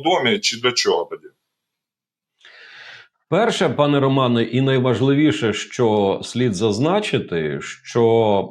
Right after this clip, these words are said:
Speaker 2: е, цей папірець, на жаль, я його не можу назвати документом, е,
Speaker 1: Ну,
Speaker 2: це,
Speaker 1: так.
Speaker 2: е, м, річ ультимативного характеру.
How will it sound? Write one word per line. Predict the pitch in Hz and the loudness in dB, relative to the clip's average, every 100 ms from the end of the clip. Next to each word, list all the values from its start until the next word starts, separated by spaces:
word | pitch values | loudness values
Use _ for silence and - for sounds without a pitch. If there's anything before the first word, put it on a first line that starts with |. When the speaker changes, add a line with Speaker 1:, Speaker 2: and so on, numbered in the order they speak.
| 101 | -4
Speaker 2:
е, | 98 90 87 85 | -4 -2 -2 -4
цей | - 143 131 120 101 - - _ - | -2 0 2 2 0 -4 -18 _ -2
папірець, | 127 156 165 180 - - | 0 2 2 2 -2 -2
на | 117 123 120 | 0 2 2
жаль, | 156 143 | 2 4
я | 131 123 | 4 4
його | 117 127 | 4 4
не | 131 | 4
можу | 123 101 90 | 4 2 0
назвати | 92 92 92 92 85 - 80 78 85 - | -2 -2 0 0 -2 -4 -8 -6 -8 -10
документом, | 98 107 151 214 214 180 135 123 113 _ _ 95 | -10 -6 -2 0 0 0 -2 -4 -6 _ _ -6
е, | |
Speaker 1:
Ну, | 98 | -4
Speaker 2:
це, | 95 - 180 | -2 0 2
Speaker 1:
так. | 180 147 113 - | 4 2 0 -4
Speaker 2:
е, | 110 | -2
м, | 101 95 95 92 92 92 | 0 -2 -6 -6 -4 -2
річ | 117 170 127 - - _ _ | 2 2 0 -6 -14 _ _
ультимативного | 127 117 143 120 117 139 107 101 | 0 2 4 2 4 2 2 0
характеру. | - 95 - - _ | -2 -10 -14 -18 _